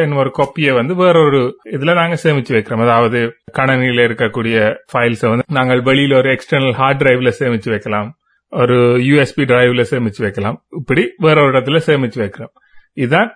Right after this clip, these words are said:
பேக்கப்ன்றது. அடிப்படையாக பேக்கப்ன்றதும் அது ஏன் தேவைப்படுதுன்றதுக்குமான காரணம். அடுத்ததாக, இப்படி நாங்க பேக்கப் பண்ணும்போது அதற்கு ஒரு பொருத்தமான முறையாக கூறப்படுறதுதான் இந்த த்ரீ டூ ஒன் பேக்கப் ஸ்ட்ராட்டஜின்றது. இந்த த்ரீ டூ ஒன்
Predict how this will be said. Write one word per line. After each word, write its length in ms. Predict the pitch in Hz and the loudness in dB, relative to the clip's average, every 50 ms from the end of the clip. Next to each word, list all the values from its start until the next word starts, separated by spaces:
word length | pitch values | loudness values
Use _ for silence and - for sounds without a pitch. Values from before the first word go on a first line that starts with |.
| _ - 143 | _ -4 -2
பேக்கப்ன்றது. 640 | 139 139 - - 160 139 - 143 120 120 120 143 170 | -2 -2 0 0 -2 -2 -2 -4 -2 0 0 2 2
அடிப்படையாக 480 | 147 139 139 139 - 151 135 131 139 180 | 0 0 0 0 0 2 2 2 0 0
பேக்கப்ன்றதும் 760 | 165 151 139 131 - - 127 117 131 117 113 113 131 160 170 | 0 0 -2 -2 -2 -4 -2 -2 -2 -2 0 0 0 0 0
அது 100 | 160 151 139 | 0 0 0
ஏன் 180 | 139 143 139 127 | 0 0 0 0
தேவைப்படுதுன்றதுக்குமான 880 | 139 135 135 127 - 131 117 113 117 110 117 117 107 104 110 104 113 143 143 | 2 2 2 2 2 0 0 0 -2 -2 0 0 0 -2 -2 -2 -2 -2 -2
காரணம். 460 | - 139 120 110 101 98 95 - - _ _ _ _ _ _ _ _ _ _ _ _ _ _ _ _ _ _ _ _ _ _ _ _ _ _ _ | -2 -2 -2 -2 -2 -6 -8 -12 -16 _ _ _ _ _ _ _ _ _ _ _ _ _ _ _ _ _ _ _ _ _ _ _ _ _ _ _
அடுத்ததாக, 540 | - 147 190 214 - - 233 202 165 143 143 202 254 285 269 - - 330 | -2 0 0 0 0 0 2 2 2 2 2 0 0 -2 -4 -8 -12 -14
இப்படி 260 | 185 160 - 226 220 | -8 -4 0 2 2
நாங்க 260 | 214 214 202 190 170 | 2 2 2 0 0
பேக்கப் 440 | 156 143 160 156 160 - 269 269 262 | 0 0 -2 -2 0 0 -2 -2 0
பண்ணும்போது 580 | - 226 190 175 165 151 131 123 113 110 123 185 262 - - - | 0 0 0 0 0 0 2 0 2 2 2 0 0 -2 -6 -4
அதற்கு 460 | - 160 160 165 233 226 226 - 269 262 | -2 -2 0 2 0 -2 -2 -4 -4 -2
ஒரு 240 | 226 208 180 180 175 165 160 - | 0 2 2 2 2 0 -2 -2
பொருத்தமான 680 | - 175 196 233 226 - 240 226 220 214 208 202 196 | -2 -2 -2 -2 -2 -2 0 2 2 2 2 2 2
முறையாக 420 | 180 165 160 165 175 175 160 160 156 | 0 0 2 2 2 2 2 0 0
கூறப்படுறதுதான் 680 | - - 156 151 143 143 143 135 131 131 151 202 214 214 | 0 0 0 0 0 0 0 2 2 2 4 2 2 2
இந்த 120 | 208 196 | 0 -2
த்ரீ 220 | 170 - 170 175 185 180 165 - | -2 -2 -2 -2 -2 -2 -2 -2
டூ 120 | - 165 151 | -4 -2 0
ஒன் 200 | 147 151 143 139 135 | 0 0 0 0 0
பேக்கப் 340 | 143 135 120 - 139 123 - | -2 -2 0 -2 -4 -4 -4
ஸ்ட்ராட்டஜின்றது. 800 | - - 113 104 - 123 110 107 110 107 101 95 95 90 - - _ _ _ _ _ _ _ _ _ _ | -4 -4 -4 -2 0 -2 -2 -2 -2 -6 -6 -8 -10 -14 -16 -20 _ _ _ _ _ _ _ _ _ _
இந்த 160 | 190 196 202 | -2 0 0
த்ரீ 240 | 185 - 175 196 247 285 285 - | 0 0 2 2 2 2 2 0
டூ 120 | - 285 269 262 | 0 0 2 2
ஒன் 200 | 247 240 220 95 | 0 0 0 -2